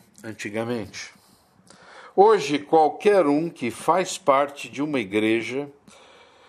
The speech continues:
nós podemos notar, pode se denominar um crente.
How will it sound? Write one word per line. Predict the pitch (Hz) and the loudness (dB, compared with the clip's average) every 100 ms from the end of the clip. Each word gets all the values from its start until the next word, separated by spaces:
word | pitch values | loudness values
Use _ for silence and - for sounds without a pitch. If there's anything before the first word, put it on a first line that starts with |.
| _ - | _ -4
nós | 117 | -2
podemos | - 113 95 101 95 | 0 -2 0 -2 -4
notar, | 95 92 120 127 135 - _ _ _ _ _ _ _ _ _ _ _ _ - | -6 0 4 4 2 -6 _ _ _ _ _ _ _ _ _ _ _ _ 2
pode | 190 220 202 | 4 4 2
se | 190 - 185 | -4 -4 0
denominar | 190 185 190 175 156 170 | 2 2 0 2 2 2
um | 165 147 | 0 -2
crente. | 147 143 147 143 - | 0 2 0 -6 -14